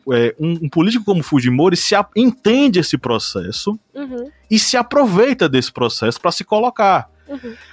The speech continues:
Speaker 1: Vocês, vocês podem pesquisar, e quem tá ouvindo a gente, por favor, abra aí o Google agora, vá, abra aí o navegador e veja.
Speaker 2: <laughs> Abri.
Speaker 1: É, coloque Fujimori, eleições, ou então Fujimori, campanhas. Você vai ver Fujimori vestido com trajes típicos andinos, no meio da população,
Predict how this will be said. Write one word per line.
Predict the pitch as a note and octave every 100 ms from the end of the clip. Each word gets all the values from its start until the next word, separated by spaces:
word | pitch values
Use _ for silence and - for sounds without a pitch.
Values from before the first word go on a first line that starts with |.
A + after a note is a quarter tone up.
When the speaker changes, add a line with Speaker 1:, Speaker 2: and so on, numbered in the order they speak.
| -
Speaker 1:
Vocês, | E3+ A#3 A#3
vocês | A3 D#3 G#3+
podem | - A#3
pesquisar, | A#3 A3 - D3 D#3+
e | F3+
quem | F3+
tá | F3
ouvindo | F3 D#3+ D#3
a | C#3+
gente, | D#3
por | - A#3
favor, | F#3+ B2+ B2+ B2+ B2+ - _
abra | C#3 D#3+ F3
aí | D#3 C3
o | A#2
Google | G#2+ A2+ A2 G#2+
agora, | G2 A2 A2
vá, | G2+ F#2+
abra | C3 C#3+
aí |
o | A#2
navegador | G#2+ A2 G#2+ F#2+ G2
e |
veja. | E2 F2 F2 F#2+ D3+ - A#3
Speaker 2:
<laughs> | - G#3+ -
Abri. | G#3 G#3
Speaker 1:
É, | - A2+ A2+
coloque | G#2+ C#3+ C3+ C#3+
Fujimori, | - F#3 E3+ F#3 E3+ D#3+ C3+
eleições, | C#3+ E3 D#3 - C#3 B2+ G#2
ou | B2+
então | B2+ D3+
Fujimori, | - D#3 D3+ D3 C#3 C3+
campanhas. | A2+ D#3 C#3+ B2+ B2 G#2+ F2+ -
Você | E3+ - B3+
vai | A#3
ver | G3
Fujimori | F#3 G3+ D3+ C#3 D#3+ F3+
vestido | D3+ F3+ - - F3+ F3+ F3
com | E3+ D3
trajes | D#3 D3 C#3+ -
típicos | D#3 D#3 - C#3 B2
andinos, | C3+ B2 C3 C3+ C3 - -
no | C#3+ D3+
meio | D#3 E3
da | D3+
população, | D3+ C3+ C#3 B2+ A#2 - B2+ B2+ C3+